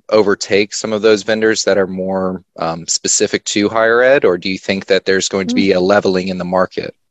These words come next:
Speaker 2: Um, you know, that's a, that's a good question. I don't, I don't know if I have the answer to that, but I will say that, um, you know, Workday,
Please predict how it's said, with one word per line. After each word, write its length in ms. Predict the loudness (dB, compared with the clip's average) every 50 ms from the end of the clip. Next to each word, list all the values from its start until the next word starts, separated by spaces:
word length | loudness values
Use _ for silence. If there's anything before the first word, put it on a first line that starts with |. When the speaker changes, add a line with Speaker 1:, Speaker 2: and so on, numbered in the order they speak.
| _ _ _ _ _ _ _ _ _ _ _ _ _ _
Speaker 2:
Um, 260 | -2 0 0 2 2
you 80 | 0 0
know, 160 | 2 2 2
that's 220 | 2 0 0 2
a, 180 | 2 4 4 2 0
that's 220 | -6 -14 -14 -12 -4
a 40 |
good 120 | -4 -4 -2
question. 340 | 0 -2 0 0 0 0 0
I 80 | 2
don't, 260 | 2 2 0 0 -2 -8 _ _ _ _ _ _ _ _ -2
I 60 | 0
don't 120 | 2 2
know 120 | 2 2 0
if 120 | 2 2
I 120 | 0 2
have 200 | 2 0 0 2
the 140 | 2 0 2
answer 260 | 2 0 -2 -4 -6
to 140 | -6 -6 -4
that, 380 | -2 0 2 4 4 2 0 0
but 120 | 0 2 2
I 120 | 2 0
will 220 | 2 2 0 0
say 380 | 0 -2 0 0 2 2 0 0
that, 440 | -2 0 0 0 0 0 -2 -4 -6 _ _ _ _ _ _ _ _ _ _ _ _ -2
um, 680 | 0 2 4 4 4 2 2 0 -2 -6 -8 -10 -14 _ _ _ _ _ _ _ -20 -20 _ _ _
you 80 | -2
know, 120 | -2 -2 -2
Workday, 960 | 0 0 0 0 0 0 0 2 2 4 4 4 4 4 2 0 -2 -8